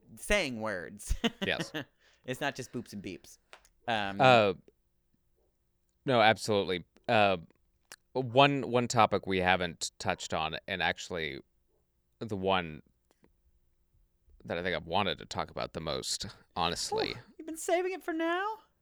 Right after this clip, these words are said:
Speaker 2: Uh, the music for the show was done by
Speaker 1: <gasps>
Speaker 2: Kevin Kiner,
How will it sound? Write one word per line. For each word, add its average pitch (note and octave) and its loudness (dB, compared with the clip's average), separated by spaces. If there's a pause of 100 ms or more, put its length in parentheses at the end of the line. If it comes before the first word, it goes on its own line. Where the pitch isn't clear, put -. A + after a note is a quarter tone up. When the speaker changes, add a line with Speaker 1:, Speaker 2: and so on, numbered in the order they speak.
(1700)
Speaker 2:
Uh, F2+ -2
the F#2 -8
music B2 -2
for G2+ -6
the E2+ -6
show E2+ -2
was E2 -6
done E2+ -2
by D2+ -2
Speaker 1:
<gasps> D2 -8
Speaker 2:
Kevin F2 -8
Kiner, D2+ -4